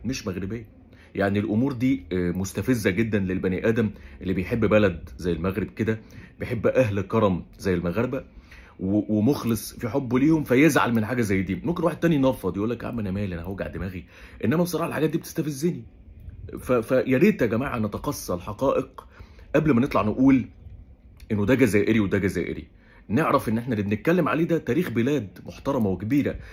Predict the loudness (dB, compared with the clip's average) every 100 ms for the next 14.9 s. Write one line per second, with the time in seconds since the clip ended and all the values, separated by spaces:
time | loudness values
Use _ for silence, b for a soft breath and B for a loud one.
0 | B B -6 -2 0 0 0 2 4 4
1 | 4 2 2 2 0 -2 -2 -2 -2 -2
2 | -2 -2 0 0 0 -2 -4 -6 -12 -4
3 | 0 0 -2 4 6 6 4 0 0 -4
4 | -4 -6 -10 B -2 2 4 2 4 2
5 | 2 0 -4 -4 -4 -2 -4 -2 -2 -2
6 | -8 B B B -4 -2 0 0 0 -2
7 | -4 -4 -2 4 4 4 -2 -6 -10 -18
8 | B B 0 2 2 0 -2 -2 -2 -2
9 | -4 -2 -2 -2 -2 0 0 0 -2 -4
10 | -8 -6 -2 0 0 -2 -4 -10 -4 -2
11 | 0 -2 -4 0 0 0 -4 -4 -2 0
12 | -2 -2 -2 -4 -4 -4 -4 -4 -6 -4
13 | -4 -4 -4 -2 0 0 0 -2 -4 -6
14 | -8 -6 -4 -4 -6 -4 -4 -4